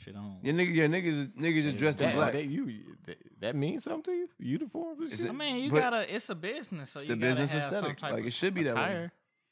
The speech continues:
Speaker 2: I ain't gonna lie. I went to, I went to a spot that was really professional not too long ago.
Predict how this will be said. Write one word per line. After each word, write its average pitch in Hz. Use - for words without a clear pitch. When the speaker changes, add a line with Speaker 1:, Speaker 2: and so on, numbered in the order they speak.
Speaker 2:
I 147
ain't 185
gonna 202
lie. 190
I 160
went 202
to, 180
I 147
went 240
to 208
a 180
spot 175
that 139
was 120
really 151
professional 151
not 147
too 147
long 156
ago. 151